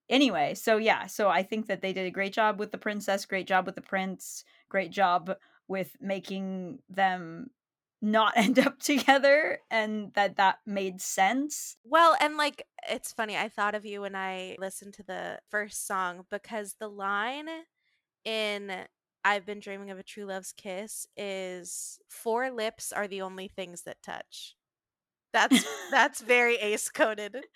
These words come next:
Speaker 2: That's like, "No, we're not gonna do anything else."
Speaker 1: <laughs> Yeah.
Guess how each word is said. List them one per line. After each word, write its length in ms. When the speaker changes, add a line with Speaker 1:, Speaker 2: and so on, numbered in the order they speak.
Speaker 2:
That's 200
like, 160
"No, 600
we're 160
not 220
gonna 180
do 160
anything 420
else." 340
Speaker 1:
<laughs> 720
Yeah. 440